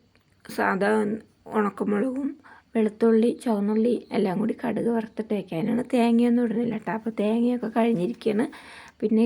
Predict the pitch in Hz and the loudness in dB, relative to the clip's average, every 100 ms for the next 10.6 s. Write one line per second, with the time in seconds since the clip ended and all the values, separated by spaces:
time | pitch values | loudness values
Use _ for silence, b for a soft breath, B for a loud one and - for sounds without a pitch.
0 | 226 220 - 220 269 269 262 262 262 247 | 4 2 -4 -2 2 2 2 2 0 4
1 | 240 254 220 208 202 208 233 226 233 226 | 4 4 4 2 2 2 2 2 2 2
2 | 202 240 240 226 202 202 226 233 B B | 2 2 0 0 -2 2 0 0 B B
3 | B B 185 214 214 208 240 240 214 - | B B 2 6 6 4 0 2 0 -2
4 | - 180 208 240 226 - - b b b | -4 0 0 0 -4 -10 -12 b b b
5 | b b 202 214 220 - - 233 226 - | b b -4 -2 -2 -4 -6 -8 -6 -6
6 | 226 233 220 214 196 226 233 - 220 240 | -4 -4 -4 -4 -2 -2 -2 -4 -2 0
7 | 247 262 226 - 226 220 208 - 196 226 | 0 -2 -4 -4 -2 -2 -4 -4 -4 -4
8 | - 220 202 233 240 214 - - 214 269 | 0 2 4 4 2 -2 -2 -2 -2 -2
9 | - 214 190 - - 180 - B B B | -4 -4 -2 0 0 -2 -8 B B B
10 | B - 226 254 - 247 | B -2 -2 -2 -4 -2